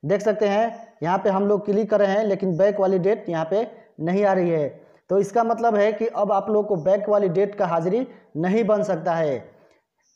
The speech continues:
तो इसमें अब क्या होगा कि अगर आंगनबाड़ी सेविका का, मैं आप लोगों से राय लेना चाहता हूं कि इस ऑप्शन को हट जाने से क्या सेविकाओं को परेशानी नहीं होगी?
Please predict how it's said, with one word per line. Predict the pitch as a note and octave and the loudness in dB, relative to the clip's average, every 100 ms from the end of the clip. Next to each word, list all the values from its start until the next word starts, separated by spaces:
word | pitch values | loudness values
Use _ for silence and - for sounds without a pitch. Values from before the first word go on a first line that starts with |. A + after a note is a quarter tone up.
| _ _ - _ _ _ _ _ _ _ | _ _ -20 _ _ _ _ _ _ _
तो | A#3 G#3+ A3+ A3 - - | 4 4 4 0 -14 -8
इसमें | G3 G#3+ A#3+ | -6 -2 2
अब | A3 G#3 | 2 2
क्या | A3+ | 2
होगा | G3+ G3 F#3+ G#3 G3+ - - - | 4 2 2 0 -4 -12 -20 -8
कि | F#3+ | -6
अगर | G#3+ F3+ A#3 A3+ | -4 0 2 2
आंगनबाड़ी | A3 A3+ G#3+ G#3+ | 0 2 2 2
सेविका | G#3 G3+ G#3 G#3+ | 0 0 2 0
का, | G#3 F#3 G3+ - - _ _ _ D#3 | 0 -2 -4 -10 -20 _ _ _ -6
मैं | G3 A3 | -2 0
आप | G#3 G#3+ | 0 -2
लोगों | G3+ | -2
से | G3 F3 | -2 -2
राय | F3+ | 0
लेना | G#3 G#3 | -2 -2
चाहता | G3+ F#3+ F#3 | -2 -2 -2
हूं | F3 F3 | -4 -4
कि | F#3 G3 G#3 | -2 0 -2
इस | G3+ - G#3+ G#3+ | -4 -8 -6 -2
ऑप्शन | G3+ G#3 G#3 | -2 -2 -2
को | F#3+ | -2
हट | E3+ E3 E3+ | -4 -6 -4
जाने | F#3 F#3+ | -2 -2
से | F#3 E3+ F#3+ - _ _ _ _ - | -2 -4 -6 -12 _ _ _ _ -4
क्या | F#3+ G3 | -2 0
सेविकाओं | G3 G3+ G3+ G3+ G#3+ | 0 0 0 0 0
को | G#3 | -2
परेशानी | G3 F#3 F#3 G#3 | -2 -2 -2 -2
नहीं | G3 G3 A3 | -2 0 0
होगी? | G#3 G3+ G#3+ | -2 -2 -2